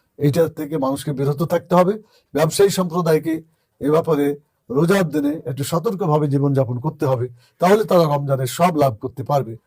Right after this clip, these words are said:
প্রকাশ্যে ধূমপান করা মোটেই উচিত নয়, কারণ ধূমপান করলে মানুষ, এই ধোঁয়া মানুষের,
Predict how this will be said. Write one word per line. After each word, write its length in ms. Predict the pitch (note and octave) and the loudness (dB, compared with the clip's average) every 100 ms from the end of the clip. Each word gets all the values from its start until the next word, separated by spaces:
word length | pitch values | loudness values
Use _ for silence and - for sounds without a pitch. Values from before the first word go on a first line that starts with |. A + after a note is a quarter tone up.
| _ | _
প্রকাশ্যে 440 | - F#3 A#3 A3 A#3 | -4 2 2 2 -2
ধূমপান 360 | G3 G#3+ A3 | -2 0 -2
করা 240 | F#3 G3 G3 - _ | 0 0 -2 -4 _
মোটেই 240 | C#3+ D#3+ B3 | -6 -2 0
উচিত 260 | G#3 F#3 D#3 | -2 -4 0
নয়, 120 | D3+ | 0
কারণ 260 | C#3+ E3+ D#3+ | 2 0 0
ধূমপান 420 | D3+ E3+ F#3 E3 | 0 2 0 0
করলে 300 | D#3+ G#3+ G3+ | -2 0 0
মানুষ, 300 | E3 E3 C3+ | 0 -4 -4
এই 160 | D3+ D#3+ | -2 0
ধোঁয়া 280 | A#2+ D3+ | 0 0
মানুষের, 360 | C#3+ C#3 C3+ C#3+ | 0 -2 -4 -8